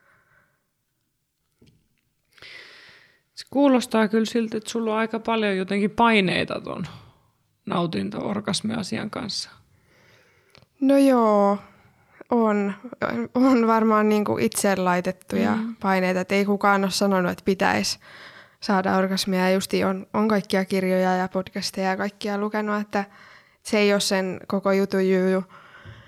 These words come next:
Speaker 2: Mut ehkä siinä on just se haaste, että kun tosi monesti käy niin, että jos sitä ei tavoittele, niin sit se on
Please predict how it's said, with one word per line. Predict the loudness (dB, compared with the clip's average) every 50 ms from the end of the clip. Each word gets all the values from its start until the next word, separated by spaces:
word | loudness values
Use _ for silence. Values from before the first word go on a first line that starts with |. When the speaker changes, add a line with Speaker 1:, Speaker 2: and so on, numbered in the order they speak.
| -20 _ _ _ _ -2
Speaker 2:
Mut | -2 0 2 2
ehkä | 2 2 2 2 2
siinä | 2 4 4 4 2
on | 2 2
just | 0 0 0
se | 0 0 2
haaste, | 4 4 4 4 4 2 0 0 0 -2
että | -2 -2 -4 -4
kun | -2 0 0 0 0 -2 -6 -6 -4
tosi | -2 0 0 0 2
monesti | 2 2 2 0 0 -2 -4 -6
käy | -6 -6 -4 -2 -2 -2
niin, | -2 -2 -2 -2 -2 -4
että | -4 -6 -8 -6 -6 -4 -4 -2 -2
jos | -2 -2 0 0 -2
sitä | -2 -2 0 0 0
ei | 2 2 2 2 2
tavoittele, | 0 0 0 -2 -2 -4 _ -4 -4 -2 -2 -2
niin | -2 -2 -2 -4
sit | -4 -6 -8 -6
se | -4 -2 -2 0 0
on | 0 -2 -2 -4 -6 -8 -12